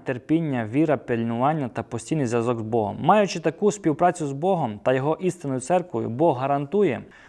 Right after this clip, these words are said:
що ми можемо змінити свій гріховний брудний одяг, тобто характер, на Його праведність, на Його святість і отримати вічне життя.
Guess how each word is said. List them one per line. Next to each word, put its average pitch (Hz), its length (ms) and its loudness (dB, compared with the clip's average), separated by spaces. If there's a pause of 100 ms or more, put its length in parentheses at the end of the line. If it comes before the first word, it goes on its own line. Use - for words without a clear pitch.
що - 180 -4
ми 127 100 2
можемо 127 540 0 (480)
змінити 131 560 0
свій 160 340 2
гріховний 120 640 -2
брудний 120 560 -4 (640)
одяг, 143 440 2
тобто 123 300 -4
характер, 131 640 0 (420)
на 123 140 2
Його 127 280 0
праведність, 120 720 0
на 123 100 -4
Його 123 260 -4
святість - 680 0 (1000)
і 165 120 8
отримати 160 600 0
вічне 143 320 -2
життя. 113 380 -2